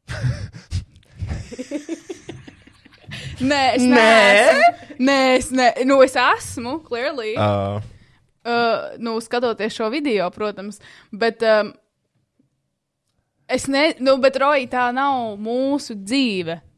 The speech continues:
Speaker 2: Mēs nezinām, kā cilvēki parasti pērk kokaīnu.
Speaker 1: Jā.
Speaker 2: Jo arī cilvēki parasti varbūt, nu,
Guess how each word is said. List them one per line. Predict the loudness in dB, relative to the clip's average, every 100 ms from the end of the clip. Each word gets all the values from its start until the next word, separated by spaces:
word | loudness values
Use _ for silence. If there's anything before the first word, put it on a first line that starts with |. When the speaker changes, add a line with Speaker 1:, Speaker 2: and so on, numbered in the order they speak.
| _
Speaker 2:
Mēs | -8 -4
nezinām, | -4 -4 -6 -10 -10
kā | -6 -6
cilvēki | -4 -4 -4 -4 -6 -8
parasti | -10 -10 -10
pērk | -8 -6 -8
kokaīnu. | -14 -18 -16 -16 -16 -18 _ _ _ _ _ _ _ _ _
Speaker 1:
Jā. | -8 -6 -6 -8 -16 -20 _ _ _
Speaker 2:
Jo | -2 0
arī | 0 -2 -6
cilvēki | -2 -2 0 -4 -8 -10 -10 -10
parasti | -6 -6 -8 -10 -8 -8 -12
varbūt, | -8 -6 -6 -8 -8
nu, | -2 0